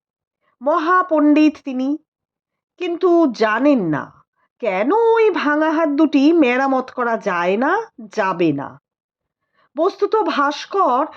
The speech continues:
ওর হাত দুটি আদৌ গড়েইনি, কারণ ও যার ছায়ামূর্তি সেই গ্রিক নুড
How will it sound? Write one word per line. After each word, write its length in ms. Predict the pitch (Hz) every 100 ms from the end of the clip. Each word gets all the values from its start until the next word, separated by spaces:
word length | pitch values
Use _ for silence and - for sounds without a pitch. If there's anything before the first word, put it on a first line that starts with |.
| -
ওর 140 | 285 311
হাত 340 | - 277 277
দুটি 360 | 240 294 311 302
আদৌ 340 | 285 311 320
গড়েইনি, 1000 | 214 214 220 233 269 220 156 143 131 143 _ _ _ _ _ -
কারণ 340 | 220 247 262 -
ও 360 | 240 269 349 392
যার 300 | 294 294 330 320
ছায়ামূর্তি 920 | - 269 277 285 311 - 262 240 311
সেই 320 | - 302 277
গ্রিক 520 | 220 196 254 320 339 -
নুড 600 | 262 262 240 202 269 311